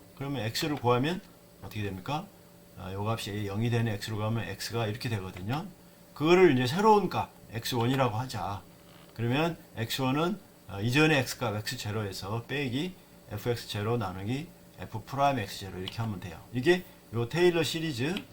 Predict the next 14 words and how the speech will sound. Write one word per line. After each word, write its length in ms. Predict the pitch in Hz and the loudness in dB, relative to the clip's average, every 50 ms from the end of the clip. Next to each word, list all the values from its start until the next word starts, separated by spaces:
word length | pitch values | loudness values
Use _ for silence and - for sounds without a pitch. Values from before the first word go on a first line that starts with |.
| - - - - - - - - - | -20 -20 -20 -20 -20 -20 -20 -8 -2
근사한 600 | 123 127 135 131 139 139 135 131 131 139 139 123 | 0 0 2 4 6 8 8 6 6 4 2 0
요거를 360 | 113 120 117 131 139 147 143 | 0 0 0 0 0 2 2
영으로 340 | 123 110 117 123 131 135 139 | 2 2 4 4 2 2 2
갖는, 320 | 123 107 98 98 98 92 82 - - - | 0 -2 -4 -4 -8 -12 -14 -16 -14 -8
즉 220 | - 120 117 - | -8 -8 -8 -8
근으로 360 | - - 123 120 135 135 139 | -4 -2 -2 0 0 0 0
갖는 400 | 127 107 95 92 107 123 226 247 - - - - - - - - | -2 -2 -4 -6 -6 -6 -6 -6 -8 -10 -18 -20 -20 -20 -18 -8
그 300 | - 131 131 131 113 - | -4 -2 -2 -2 -4 -6
X, 480 | 104 113 113 - - - 131 160 190 202 - - - - - - - - - | -8 -8 -6 -6 -4 -2 -2 -4 -4 -6 -10 -14 -20 -20 -20 -20 -20 -20 -16
어, 100 | 92 90 | -14 -10
새로운 320 | - - 151 160 160 156 | -6 0 4 4 4 4
X를 440 | 135 113 107 - - 117 120 127 123 | 4 0 -2 -2 -2 0 0 -2 -2
구한 340 | - - 120 120 123 123 110 | 0 2 4 4 4 2 0
거예요. 160 | 98 82 - | -4 -8 -10